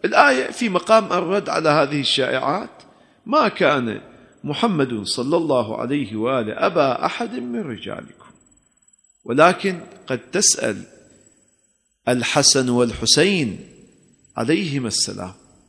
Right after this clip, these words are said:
أليس رسول الله أبا لهما؟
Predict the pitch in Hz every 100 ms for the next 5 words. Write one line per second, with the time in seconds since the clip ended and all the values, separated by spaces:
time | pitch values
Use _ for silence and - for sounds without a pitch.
0 | _ 139 202 247 185 170 143 - 135 131
1 | 147 151 143 104 - 151 151 156 156 143
2 | - - - 110 135 123 151 160 160 165
3 | 175